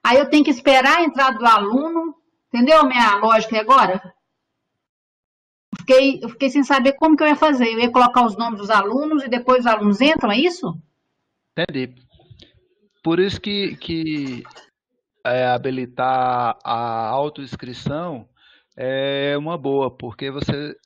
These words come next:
Speaker 2: ou deixa que o aluno procure, se você quiser, é,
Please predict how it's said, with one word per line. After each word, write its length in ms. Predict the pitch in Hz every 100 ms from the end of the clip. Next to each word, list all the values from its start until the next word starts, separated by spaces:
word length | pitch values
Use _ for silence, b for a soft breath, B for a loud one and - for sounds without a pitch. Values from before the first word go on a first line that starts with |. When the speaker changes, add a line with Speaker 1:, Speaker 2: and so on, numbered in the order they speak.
| -
Speaker 2:
ou 480 | 175 196 156 117 - _ _ -
deixa 280 | 165 170 -
que 140 | 180
o 80 | 175
aluno 500 | 165 139 135 131 123
procure, 640 | 151 139 - 135 165 220 - _ _ _
se 160 | - 139
você 300 | 139 - 139
quiser, 920 | 143 131 143 135 135 131 127 123 -
é, 920 | - 131 131 127 123 120 113 110 107